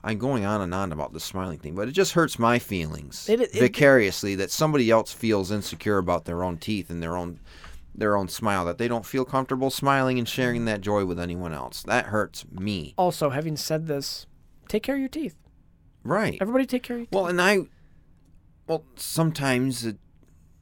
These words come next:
Speaker 1: just happens, you know? But another thing was him driving off all alone, and then he goes to the bar,
Speaker 2: This
Speaker 1: and the other
Speaker 2: movie
Speaker 1: guys are,
Speaker 2: has
Speaker 1: like,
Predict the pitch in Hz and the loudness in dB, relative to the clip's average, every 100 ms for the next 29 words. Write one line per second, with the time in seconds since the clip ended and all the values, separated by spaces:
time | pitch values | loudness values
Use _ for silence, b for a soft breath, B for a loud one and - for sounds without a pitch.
0 | _ - 107 120 110 - 69 - - - | _ -4 -2 0 0 -2 -8 -12 -14 -10
1 | 98 90 90 95 - _ _ _ - _ | -6 -2 -4 -6 -16 _ _ _ -20 _
2 | b b b - 135 139 139 165 196 143 | b b b 6 8 8 6 6 6 2
3 | - - - - 113 117 120 147 156 131 | -4 -20 -2 0 2 2 2 4 4 8
4 | 135 139 131 131 135 131 131 123 131 160 | 8 8 6 4 2 4 4 4 2 0
5 | 147 139 143 135 123 - 104 92 117 135 | 0 -2 -2 2 0 0 -2 4 6 6
6 | 107 113 226 113 110 294 - - 131 135 | 6 6 6 8 8 10 10 12 12 12
7 | 135 131 117 110 | 10 8 8 8